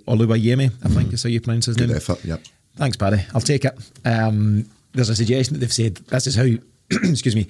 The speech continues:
Speaker 1: this is how your career's going to play out, or this is our plans for you. You'll be understudy at this moment in time. Then moving forward, if you make the progress required, you'll at some point challenge a Joe Hart for first team."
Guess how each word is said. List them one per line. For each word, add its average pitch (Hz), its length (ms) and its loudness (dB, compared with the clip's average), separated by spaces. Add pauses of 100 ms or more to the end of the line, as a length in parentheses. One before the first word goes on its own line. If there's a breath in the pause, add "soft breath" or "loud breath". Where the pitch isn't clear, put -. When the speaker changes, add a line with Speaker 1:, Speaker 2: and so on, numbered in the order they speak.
(200 loud breath)
Speaker 1:
this 135 100 0
is 117 40 0
how 127 80 2
your 113 180 0
career's 104 300 -2
going 104 140 -2
to 117 80 -4
play 107 280 0
out, 101 80 -2
or 107 60 -4
this 104 180 0
is 101 80 -2
our 98 120 0
plans 101 380 0
for 117 120 0
you. 110 180 2 (360 loud breath)
You'll 120 100 2
be 107 100 2
understudy 127 480 0
at 123 60 -2
this 117 180 0
moment 127 240 2
in 117 60 0
time. 123 380 2 (300 loud breath)
Then 101 180 0
moving 98 240 2
forward, 113 320 0
if - 100 -4
you 98 60 0
make 98 180 0
the - 60 -14
progress 104 440 2
required, 104 480 0 (320 soft breath)
you'll 104 220 0
at 90 100 -4
some 104 240 0
point 101 320 0 (180)
challenge 101 440 0
a 92 80 0
Joe 95 200 0
Hart 90 240 0
for - 140 -6
first - 260 -2
team." 101 220 2